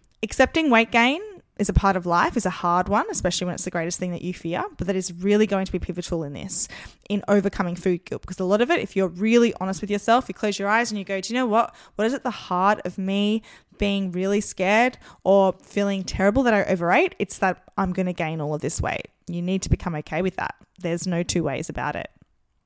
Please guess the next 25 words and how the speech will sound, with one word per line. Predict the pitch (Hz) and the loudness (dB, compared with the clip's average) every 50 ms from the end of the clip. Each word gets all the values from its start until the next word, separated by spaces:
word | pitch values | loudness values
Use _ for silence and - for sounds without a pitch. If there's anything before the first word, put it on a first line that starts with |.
| _ _ _ _ _ _ - - - - | _ _ _ _ _ _ -10 -8 0 2
Okay, | - 254 277 226 - - - _ _ - - - - - - - - - - | 2 4 4 2 0 -2 -8 _ _ -20 -20 -20 -20 -20 -20 -20 -16 -8 -2
the | 233 | 2
next | 240 262 285 - - - | 4 4 4 4 0 -4
point | - 202 - - - _ _ - _ _ - - - - _ _ _ _ _ _ - | -4 -4 -4 -6 -10 _ _ -20 _ _ -20 -20 -20 -20 _ _ _ _ _ _ 0
is | 220 233 233 233 233 233 233 233 226 226 - - - _ - - | 2 4 6 6 8 8 8 8 6 4 2 -2 -4 _ -10 -4
having | - 226 214 214 247 254 - 381 427 453 466 466 466 440 - - - | -2 0 4 6 6 6 4 2 -4 -4 -6 -6 -8 -8 -10 -10 -16
thoughts | - - - 220 233 - - | -10 -2 2 2 2 2 2
pop | - 277 240 247 | 0 -2 0 0
into | 254 233 - 247 | 0 0 2 2
your | 233 | 2
head | 226 190 202 208 214 202 | 2 2 2 2 4 2
or | 175 - | 2 0
people's | - - - 180 190 - 269 294 311 - | -2 -4 -2 -2 2 4 4 4 4 4
judgment | - 233 220 220 220 - - 220 220 214 - - | 4 4 4 4 2 0 0 0 0 0 -2 -2
around | 180 185 180 185 180 185 185 | -2 0 0 0 0 0 0
what | 175 170 170 - - | 0 0 0 -2 -2
you | 175 | -8
consume. | 170 - - 180 180 175 - - - 226 226 196 - - - _ _ - - - - - _ _ - | -8 -6 -6 -6 -4 -4 -2 2 4 4 4 4 2 -4 -14 _ _ -20 -20 -20 -20 -20 _ _ -4
Now, | 208 214 220 220 214 214 214 214 - - - | 0 4 6 6 8 8 8 6 4 4 4
our | 202 220 | 6 6
world | 220 202 208 220 233 247 226 | 6 6 6 6 6 6 4
is | 240 208 175 | 0 -2 -2
very | 170 202 208 214 214 214 | 2 4 4 6 6 4
diet | 190 - 185 160 170 165 156 - | 2 2 2 2 4 2 2 0
obsessed, | - - - - - - - - - - - - - | -4 -8 -8 -6 -6 -4 -6 -6 -8 -8 -10 -10 -8